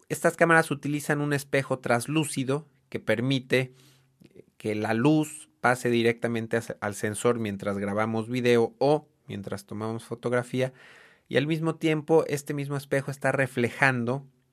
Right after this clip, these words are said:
algo de luz, pues, hacia los, los sensores de autoenfoque. Entonces, eh, pues esta cámara puede realizar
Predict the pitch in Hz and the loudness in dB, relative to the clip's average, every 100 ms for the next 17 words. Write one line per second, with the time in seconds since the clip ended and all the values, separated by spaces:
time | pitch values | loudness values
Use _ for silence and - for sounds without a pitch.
0 | _ - 113 117 123 131 151 160 - _ | _ -6 -2 0 0 0 0 0 -6 _
1 | - - - 139 135 123 117 107 - 120 | -14 -8 -8 -4 -2 0 0 -2 -10 -10
2 | 110 98 - 110 113 143 135 123 127 - | -8 -6 -4 -4 0 6 6 6 0 -10
3 | _ - 107 110 120 127 151 - 151 139 | _ -12 -10 -6 -6 -4 -6 -4 -6 -6
4 | 131 135 135 - _ _ _ 127 123 - | -4 -4 -6 -12 _ _ _ -18 -14 -16
5 | - 113 113 120 - 113 117 113 113 120 | -8 -6 -4 -2 -2 0 0 2 2 2
6 | - _ _ _ _ _ _ _ _ _ | 0 _ _ _ _ _ _ _ _ _
7 | _ 131 135 123 123 - 110 104 104 - | _ 4 4 2 -4 -10 -8 -8 -6 -4
8 | 113 | -4